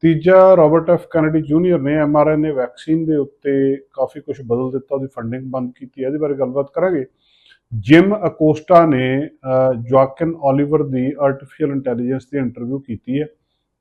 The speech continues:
ਇਹਦੇ ਬਾਰੇ ਗੱਲਬਾਤ ਕਰਾਂਗੇ। ਤੇ ਆਖਰ ਦੇ ਵਿੱਚ ਜਿਹੜੀ ਟਾਈਟਨ ਸਬਮਰਸੀਬਲ ਹਾਦਸੇ ਸੰਬੰਧੀ ਨਵੀਂ ਜਾਣਕਾਰੀ ਸਾਹਮਣੇ ਆਈ ਹੈ,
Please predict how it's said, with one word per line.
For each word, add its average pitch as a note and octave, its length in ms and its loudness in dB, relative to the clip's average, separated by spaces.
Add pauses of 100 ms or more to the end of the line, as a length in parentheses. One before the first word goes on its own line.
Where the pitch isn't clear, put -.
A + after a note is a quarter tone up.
(180)
ਇਹਦੇ D#3 180 2
ਬਾਰੇ D#3+ 180 4
ਗੱਲਬਾਤ C#3 360 0
ਕਰਾਂਗੇ। D#3 280 -2
ਤੇ F3 120 -6
ਆਖਰ C3 280 -4
ਦੇ C3+ 80 -2
ਵਿੱਚ A#2+ 400 -6 (580)
ਜਿਹੜੀ B2+ 300 0
ਟਾਈਟਨ C#3 500 0
ਸਬਮਰਸੀਬਲ B2+ 1040 -2 (180)
ਹਾਦਸੇ A#2+ 340 -4
ਸੰਬੰਧੀ B2 340 -6
ਨਵੀਂ A#2+ 240 -4
ਜਾਣਕਾਰੀ A2+ 400 -6
ਸਾਹਮਣੇ C3 400 -6
ਆਈ B2+ 220 -6
ਹੈ, D#3+ 60 -6